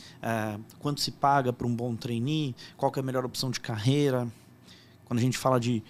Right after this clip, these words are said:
estágio, que é uma coisa que a gente faz também, eh, qual, o quanto de diversidade existe dentro desse processo. Então, esses são, são, são, são trabalhos que a gente tem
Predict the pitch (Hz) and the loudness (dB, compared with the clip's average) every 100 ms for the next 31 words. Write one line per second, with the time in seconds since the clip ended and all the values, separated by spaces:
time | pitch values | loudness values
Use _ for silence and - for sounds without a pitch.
0 | - - - - 139 143 113 113 113 127 | -16 -2 -2 2 4 6 4 0 -4 -4
1 | 113 117 107 120 110 - 113 117 123 117 | -6 -6 -6 -6 -8 -6 -4 -2 -2 -4
2 | - - - 107 104 104 104 - - - | -12 -16 -8 -6 -4 -6 -8 -14 -20 -20
3 | - - - - 135 139 - 131 - 156 | -20 -20 -20 -6 -2 -2 -2 -6 2 2
4 | 165 143 127 123 135 135 - 113 127 135 | 4 -2 -4 2 2 2 -2 0 2 2
5 | 127 110 117 113 120 123 120 117 110 - | 2 0 -2 -6 -8 -8 -8 -8 -8 -8
6 | 110 - 135 139 131 - - - - 170 | -8 -6 -4 -4 -6 -14 -18 -12 -4 -2
7 | - 175 175 160 - - - 143 151 - | 0 0 2 0 -2 -14 -6 -4 -2 -4
8 | 147 143 147 151 139 135 143 - 139 - | -4 -4 -4 -2 0 2 2 0 -2 -4
9 | - 143 143 | -2 -2 -4